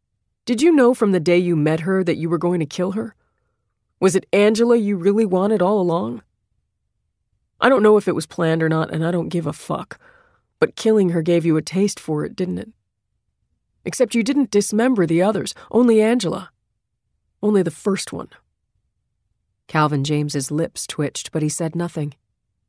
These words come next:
"You sick motherfucker," Kaiser said. "Is that why you got close to Georgina back then, so you could get to her best friend?" At the mention of Georgina's name,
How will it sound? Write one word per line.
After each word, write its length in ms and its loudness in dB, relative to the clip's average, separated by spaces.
"You 140 -6
sick 440 -6
motherfucker," 720 -6
Kaiser 340 -2
said. 300 -8
"Is 140 -4
that 180 4
why 140 4
you 120 2
got 180 2
close 280 0
to 100 -8
Georgina 480 0
back 240 0
then, 220 0
so 120 -4
you 80 -2
could 160 -4
get 140 -2
to 140 -2
her 80 2
best 320 -4
friend?" 400 -4
At 140 -4
the 60 -2
mention 480 0
of 100 -4
Georgina's 580 -2
name, 380 -2